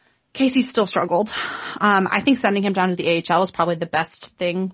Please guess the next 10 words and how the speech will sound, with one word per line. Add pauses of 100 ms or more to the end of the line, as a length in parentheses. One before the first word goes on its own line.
they
could
have
possibly
done
for
him,
just (240)
confidence-wise, (520)
also